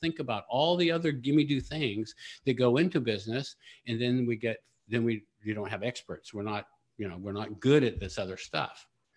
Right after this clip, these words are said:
We're good at being the technician. So when I learned to get above that and rise above and start working on my business,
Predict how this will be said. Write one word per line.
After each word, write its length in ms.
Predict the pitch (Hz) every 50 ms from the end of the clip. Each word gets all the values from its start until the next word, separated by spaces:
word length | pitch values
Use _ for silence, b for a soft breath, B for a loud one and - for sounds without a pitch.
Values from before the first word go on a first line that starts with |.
| _ -
We're 100 | 127 120
good 220 | 110 104 131 120 120
at 160 | - 110 101
being 240 | 117 123 117 110 107
the 100 | 104 95
technician. 720 | - - 127 123 - - 123 120 - - 92 - - - _ _ _ _ _ _ _ _ _ _ _ - _ _ _ _ _ _ _ _ _ _ _ _ _ _ _ _ _ _ _ _ _ _ _ _ _ _ _ -
So 120 | - 117
when 160 | 101 107 117
I 140 | 135 170 180
learned 440 | 165 143 131 127 127 127 120 120 B B B B
to 80 | - 120
get 160 | 104 117 104
above 420 | 104 98 95 143 190 240 233 190 147
that 320 | 120 107 98 104 110 - -
and 160 | 107 104 101
rise 260 | 107 110 110 113 104 -
above 300 | 113 104 123 120 117 117
and 100 | 110 104
start 260 | - - 113 104 92
working 320 | 107 107 101 - 110 87 - - 127
on 200 | 151 180 202 196
my 140 | 165 127
business, 600 | 113 101 101 90 87 95 98 90 95 117 131 -